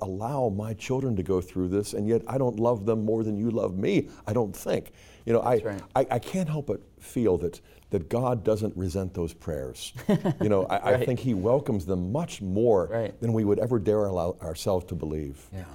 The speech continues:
Speaker 3: And so how is that kind of suffering part of his plan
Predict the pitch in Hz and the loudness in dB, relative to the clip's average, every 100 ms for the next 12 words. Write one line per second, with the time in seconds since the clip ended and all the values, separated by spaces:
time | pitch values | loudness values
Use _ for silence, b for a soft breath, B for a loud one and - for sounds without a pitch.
0 | - - 95 120 - 196 214 113 143 135 | -14 -10 -6 -6 -6 -6 -6 -4 -6 -4
1 | 131 - 123 113 - 123 - 98 85 87 | -6 -6 -8 -8 -6 -8 -6 -8 -8 -8
2 | - 101 95 95 110 107 - 95 82 80 | -6 -4 -4 -6 -8 -8 -10 -8 -6 -6
3 | 85 | -8